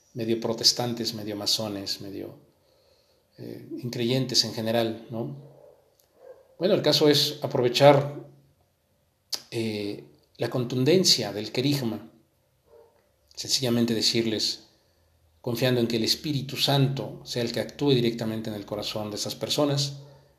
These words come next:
que están en peligro, están en peligro de condenación eterna, y que si realmente quieren hacer su vida interesante y productiva y fértil,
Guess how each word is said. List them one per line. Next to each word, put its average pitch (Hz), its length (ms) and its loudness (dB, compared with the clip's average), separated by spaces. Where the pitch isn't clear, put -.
que 110 640 -2
están 117 200 -2
en 117 80 0
peligro, 113 400 -2
están - 180 -6
en 117 100 -2
peligro 120 280 -2
de 110 100 -4
condenación 101 480 -10
eterna, 101 360 -6
y - 80 -16
que - 100 -2
si 117 140 2
realmente 127 320 4
quieren 127 220 0
hacer 120 240 2
su 123 120 0
vida 120 140 0
interesante 117 600 2
y 113 40 -4
productiva 113 640 -2
y 113 80 -2
fértil, 123 600 0